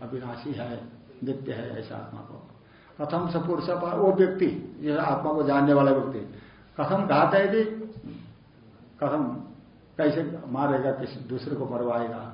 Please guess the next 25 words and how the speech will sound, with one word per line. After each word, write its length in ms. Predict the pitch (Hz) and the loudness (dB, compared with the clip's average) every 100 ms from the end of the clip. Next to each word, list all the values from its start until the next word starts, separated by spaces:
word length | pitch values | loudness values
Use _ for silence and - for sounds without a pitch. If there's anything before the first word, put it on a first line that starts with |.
| - - | -14 -6
अथवा 240 | 156 170 | -2 0
कैसे 260 | 165 147 208 | 2 2 2
मरेगा 480 | 139 120 - - - - - - - - _ _ _ _ _ _ _ _ _ _ _ | 2 0 -2 -10 -14 -18 -20 -20 -20 -20 _ _ _ _ _ _ _ _ _ _ _
इत्यादि। 560 | 143 - 101 - - 123 | -16 -14 -18 -20 -14 -8
"वेदाविनाशन 760 | 123 127 123 127 127 123 120 | -2 2 2 2 0 0 -2
नित्यम 400 | 120 120 - - | -4 -4 -2 -2
एनम 320 | - 120 - 58 | -2 -2 -2 -2
अजमभ्यम, 540 | 110 113 113 120 147 - - - - | -2 -4 -4 0 0 0 -6 -4 0
कथम 380 | 147 170 165 160 | 4 6 6 4
स 20 | |
पुरुष 200 | 170 147 | 4 4
पार्थ 760 | 156 170 170 165 165 185 180 | 6 6 8 8 6 6 4
कम 180 | 170 160 | 4 4
घात 280 | 135 156 180 | 4 4 6
इति 200 | 165 147 | 4 4
हंति 300 | 127 202 202 | 4 8 8
कम", 140 | - - - - | 6 4 -2 2
किसको 360 | 202 190 185 220 | 6 8 10 10
मारेगा, 460 | 196 202 208 220 220 220 - - - | 10 8 8 6 4 2 -8 -16 -6
किसको 280 | 196 - 226 | -4 -2 -2
मरवाएगा, 680 | 156 123 117 113 - - - - | 0 0 -2 -4 -12 -18 -20 -16
दोनों 220 | 151 156 - | -12 -10 -12
नहीं 120 | - | -14
कर 100 | - | -18
सकता 360 | - - - | -20 -20 -20